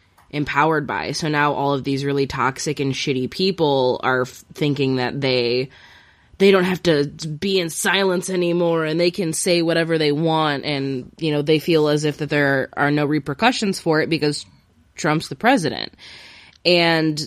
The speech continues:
that has sort of a trickle-down effect into, you know, every fandom.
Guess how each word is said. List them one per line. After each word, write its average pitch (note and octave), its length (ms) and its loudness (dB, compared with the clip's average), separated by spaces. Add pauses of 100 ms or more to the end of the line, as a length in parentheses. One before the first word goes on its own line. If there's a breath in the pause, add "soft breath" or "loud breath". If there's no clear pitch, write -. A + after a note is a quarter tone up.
that D#3 280 2
has D3+ 240 -2
sort D#3 320 0
of C#3+ 80 -2
a C#3 60 -4
trickle-down C#3+ 500 -4
effect G3 460 -2
into, C#3+ 840 0 (120)
you C#3 100 0
know, C3+ 120 -2
every C3 340 -2
fandom. D#3 560 0